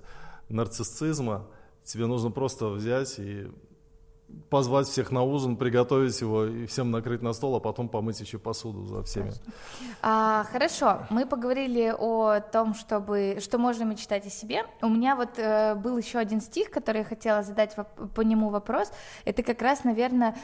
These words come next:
Speaker 2: противоположный, про простоту. Я прочитаю второе Коринфянам, одиннадцатая глава, третий стих. "Но боюсь, чтобы как, э, змей хитростью свою прельстил Еву, так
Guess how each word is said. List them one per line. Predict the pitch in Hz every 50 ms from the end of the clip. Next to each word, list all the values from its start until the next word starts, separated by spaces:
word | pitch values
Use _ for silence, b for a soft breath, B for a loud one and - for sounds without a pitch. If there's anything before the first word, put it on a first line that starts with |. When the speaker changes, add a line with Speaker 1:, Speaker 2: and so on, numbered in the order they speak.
| B B B B
Speaker 2:
противоположный, | - 240 240 240 - 254 247 240 233 247 254 247 254 254 247 233 220 208 190 196 196 190
про | - 220 226 226
простоту. | 226 - 226 214 - - - 233 226 - 240 208 185
Я | 196 208 202
прочитаю | 202 - 208 202 - - - 277 359 359
второе | - - - 226 226 233 233 226
Коринфянам, | - 220 214 240 302 359 - 302 262 240 220 214 B B B B B B B B B
одиннадцатая | - 214 202 220 254 262 254 - - 220
глава, | 220 220 214 233 277
третий | 269 - 233 247 240 240 240 226
стих. | - - - 220 208 - - - - B B B B B B B B B B B -
"Но | 247 247
боюсь, | 214 240 240 240 294 392 392
чтобы | - - 302 240 226 226
как, | 226 - 262 262 262 254 - - -
э, | - 226 220 220 214
змей | 202 220 226 247 262 294
хитростью | 262 - - - 262 247 - 233 233 - - 220
свою | - - 226 226 214 208
прельстил | 220 208 220 208 - - - 233 233 214
Еву, | 202 196 208 247 330 359 339 247
так | 240 - 226 220 226